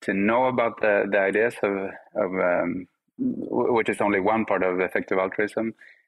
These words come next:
uh, which is giving to an effective charity. Uh, and then for me to, to find a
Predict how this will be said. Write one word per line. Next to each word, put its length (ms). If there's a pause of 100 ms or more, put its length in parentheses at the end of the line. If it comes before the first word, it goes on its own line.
(160)
uh, 180
which 260
is 180
giving 300
to 160
an 120
effective 380
charity. 380 (480)
Uh, 60
and 340
then 340 (220)
for 160
me 220
to, 420
to 120
find 360
a 260